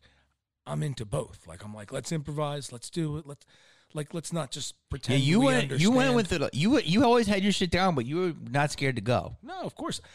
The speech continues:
Speaker 1: I mean, I think that's, I think that, I mean, that's the way, like, I mean, I worked with Joan Cusack on Shameless. Like, Joan is gonna do Joan, and it's gonna be brilliant. <laughs> You know, it's like, and, uh, and you just, you just gotta be part of the game,
Speaker 2: Mm-hmm.
Speaker 1: right? And I think,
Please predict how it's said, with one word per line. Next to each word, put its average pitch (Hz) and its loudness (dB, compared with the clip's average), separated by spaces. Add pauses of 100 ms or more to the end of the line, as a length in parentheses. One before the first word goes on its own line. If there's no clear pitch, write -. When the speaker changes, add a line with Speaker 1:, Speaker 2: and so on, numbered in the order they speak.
(180)
Speaker 1:
I - -14
mean, 185 -6
I 196 -8
think 208 -14
that's, - -10 (120)
I 151 -14
think 151 -14
that, 139 -14
I 123 -16
mean, 127 -12
that's 123 -8
the 117 -14
way, 101 -14
like, 76 -20 (140)
I 95 -18
mean, 85 -18
I 101 -12
worked 95 -16
with 69 -18 (540)
Joan 101 -10
Cusack 113 -10
on 85 -16
Shameless. 107 -10
Like, 78 -16 (680)
Joan 113 -6 (100)
is 104 -16
gonna 110 -10 (180)
do 107 -10
Joan, 104 -12
and 101 -12
it's 101 -12
gonna 104 -14
be 82 -16
brilliant. 98 -6
<laughs> - -20
You 107 -18 (100)
know, 147 -2 (100)
it's 190 -4
like, 160 -8 (380)
and, 110 -8
uh, 95 -12 (100)
and 104 -10
you 123 -10
just, 107 -12 (520)
you - -18
just 104 -10
gotta 107 -10
be 98 -12
part 98 -10
of 90 -16
the 90 -16
game, 160 -4 (140)
Speaker 2:
Mm-hmm. 107 4
Speaker 1:
right? 101 0
And 113 -8
I 113 -8
think, 123 -12